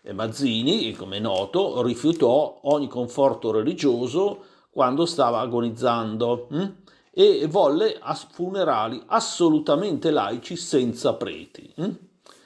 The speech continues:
Il Mazzini morente di Silvestro Lega, milleottocentosettantatré, è nel deposito del Museo, eh, di Providence negli Stati Uniti.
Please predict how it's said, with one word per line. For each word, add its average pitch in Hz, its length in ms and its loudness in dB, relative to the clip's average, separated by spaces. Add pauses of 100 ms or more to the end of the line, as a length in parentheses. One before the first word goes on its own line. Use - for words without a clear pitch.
(360)
Il 185 200 2
Mazzini 160 540 2
morente 180 640 4
di 165 120 -4
Silvestro 143 640 0
Lega, 107 380 2
milleottocentosettantatré, 135 1600 -2
è 190 140 0
nel 123 180 0
deposito 175 540 2
del 165 160 -2
Museo, 135 600 -2 (280)
eh, 117 240 -2
di 165 140 0
Providence 123 960 2
negli 123 260 -6
Stati 113 340 -6
Uniti. 98 640 -8